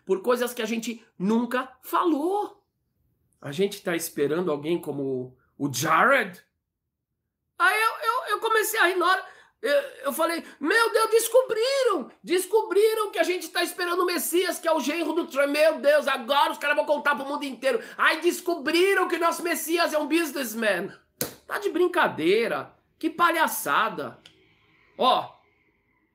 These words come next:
então vamos lá, eu vou, eu vou pra um ponto aqui sério, tá? Eu acho muito engraçado.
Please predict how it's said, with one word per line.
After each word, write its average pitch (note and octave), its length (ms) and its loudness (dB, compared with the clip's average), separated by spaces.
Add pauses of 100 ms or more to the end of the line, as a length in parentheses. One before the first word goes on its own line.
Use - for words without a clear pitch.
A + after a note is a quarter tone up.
(480)
então E3 80 2
vamos B3+ 240 4
lá, F#3 160 4
eu F3 80 2
vou, G3+ 140 -4
eu A3 100 0
vou A3+ 180 2
pra B3 120 -6
um A3+ 80 -6
ponto F#3 320 0
aqui F3+ 180 -8
sério, D#3+ 480 -4
tá? C#3+ 320 -8 (380)
Eu D3+ 40 2
acho E3+ 160 -4
muito F#3+ 220 0
engraçado. F3+ 720 -2